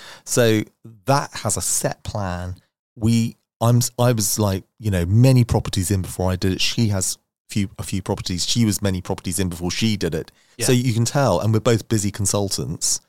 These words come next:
Speaker 1: You know, don't be too crazy. And the other thing, you want to do things that get you cash flowing to get you speed so you can invest in the next property. That's important.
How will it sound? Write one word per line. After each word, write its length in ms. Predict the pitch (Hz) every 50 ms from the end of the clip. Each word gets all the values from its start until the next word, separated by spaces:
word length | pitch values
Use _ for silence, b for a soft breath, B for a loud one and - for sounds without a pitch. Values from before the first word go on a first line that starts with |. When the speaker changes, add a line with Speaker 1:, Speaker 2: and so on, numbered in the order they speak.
| _ _ _ B B B B B B B B -
Speaker 1:
You 160 | - 113 110
know, 300 | 104 98 92 87 87 85 - _ _ _ _ _ _ _ _ _
don't 420 | 135 123 117 113 110 - _ - - _ _ _ _ _ _ -
be 80 | 104 92
too 420 | - - - 92 90 87 85 85 - - _ _ _ _
crazy. 440 | - - 98 95 90 - 85 80 - -
And 140 | - 95 92
the 80 | 104 - -
other 180 | 120 113 107 104
thing, 220 | - - 85 87
you 80 | 87 92
want 320 | 92 90 87 85 - - b b b b b b b b
to 120 | - 110
do 280 | 92 - 127 123 120 117
things 300 | - - 90 85 82 -
that 200 | - 87 - -
get 160 | - 113 -
you 100 | 101 87
cash 420 | - - - - 143 - - - -
flowing 600 | - 127 127 135 107 90 80 71 78 98 101 - _ _ _
to 140 | - - 104
get 260 | 92 - 101 - -
you 220 | 101 98 90 87 90 - _ _
speed 640 | - - - - - - 214 92 78 69 - - - _ _ _ _
so 80 | -
you 200 | 95 92 92 92
can 160 | - - 101 92
invest 320 | 87 85 90 92 - -
in 60 | 82
the 80 | 78 87
next 220 | 92 85 - -
property. 480 | - - 95 - - - - - - - _ _ _ _ _ _ _ _
That's 200 | - - - -
important. 640 | 101 82 - 87 85 92 - - - - - -